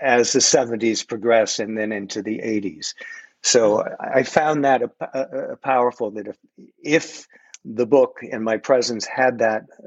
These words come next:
um, that impact, um, you know, I'm honored. <laughs> I'm floored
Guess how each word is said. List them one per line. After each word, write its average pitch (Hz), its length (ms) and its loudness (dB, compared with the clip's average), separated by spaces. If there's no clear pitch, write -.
um, 92 520 -14
that 113 280 4
impact, 117 800 0
um, 92 680 -12
you 104 100 -4
know, 104 80 2
I'm 107 200 2
honored. 101 480 2
<laughs> - 460 -6
I'm 113 120 0
floored 117 540 2